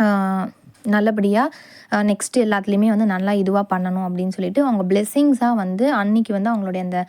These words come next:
ஆ, ரிலீஜியஸை வந்து நம்பி அந்த மாதிரி செட் பண்ணியிருக்காங்க.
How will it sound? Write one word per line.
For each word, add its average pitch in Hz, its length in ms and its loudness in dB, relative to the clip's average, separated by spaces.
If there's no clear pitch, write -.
ஆ, 196 220 0
ரிலீஜியஸை 226 460 0
வந்து 196 160 0
நம்பி 202 420 0
அந்த 196 160 0
மாதிரி 180 300 -4
செட் 180 220 -6
பண்ணியிருக்காங்க. 180 460 -6